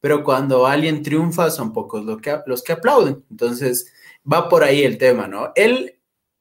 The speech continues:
él ha hecho mucho de esto, si, si han seguido su historia, y por eso digo que no fue coincidencia lo del famoso vidrio, porque él, por ejemplo, cuando estaba probando su sistema de auto parqueado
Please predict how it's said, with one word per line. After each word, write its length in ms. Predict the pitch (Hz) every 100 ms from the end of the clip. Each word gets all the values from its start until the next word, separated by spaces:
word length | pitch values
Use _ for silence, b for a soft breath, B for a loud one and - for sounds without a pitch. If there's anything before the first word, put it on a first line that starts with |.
| _
él 160 | 202 233
ha 100 | 220
hecho 260 | 220 - 190
mucho 440 | 185 226 226 170
de 160 | 139 143
esto, 400 | 143 160 147 123
si, 300 | - 123 -
si 240 | 135 127
han 180 | 123 123
seguido 340 | 131 127 147
su 120 | 147 123
historia, 380 | - 135 143
y 80 | 135
por 180 | 127 127
eso 160 | 135 131
digo 180 | 131
que 120 | 131 123
no 100 | 135
fue 180 | 143
coincidencia 760 | - 123 120 123 117 139 143 135
lo 160 | 110 110
del 260 | 107 104 - B B B
famoso 520 | - 127 135 165 160 131
vidrio, 400 | 131 131 135 139 B B B
porque 240 | 156 156
él, 100 | 196
por 120 | 190 190
ejemplo, 340 | 185 180 190
cuando 220 | 156 143
estaba 440 | 139 170 170 170 -
probando 580 | 135 135 147 160 147
su 200 | 143 127
sistema 580 | 120 120 - 139 139 139
de 140 | 123 123
auto 400 | 131 131 131 -
parqueado 1000 | 113 110 - 123 123 135 120 147 -